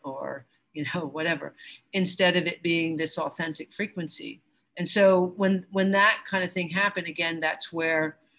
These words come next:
we, uh, you know, we become something, we, we, and, and all of those things are affecting your physical body first and foremost, 'cause like I said, the physical body is the thing ascending.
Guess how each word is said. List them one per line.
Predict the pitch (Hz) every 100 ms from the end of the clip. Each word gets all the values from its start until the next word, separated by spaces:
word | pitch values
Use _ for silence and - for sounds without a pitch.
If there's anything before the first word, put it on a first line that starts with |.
| _ _
we, | 165 180 175 170 170
uh, | 160 151 147 -
you | 165
know, | 151
we | 151
become | 147 156 - 190 185
something, | 165 180 170 156 170 165 160
we, | 151 -
we, | 151 - _ - -
and, | 180 185
and | 202 202
all | 233 285
of | 202
those | 185 202 196 -
things | 190 185 180
are | - 175 165
affecting | - 180 180 - 180 170 160 _ _ _ _ _ _ _
your | 170
physical | - 214 196 175
body | 160 170 180 165
first | - 175 -
and | 156
foremost, | 185 185 160 - - -
'cause | 156
like | 156
I | 151
said, | - 180 165 -
the | 143
physical | - 151 156
body | 147 156 165
is | 147
the | 147
thing | 151 147
ascending. | - - 151 156 147 -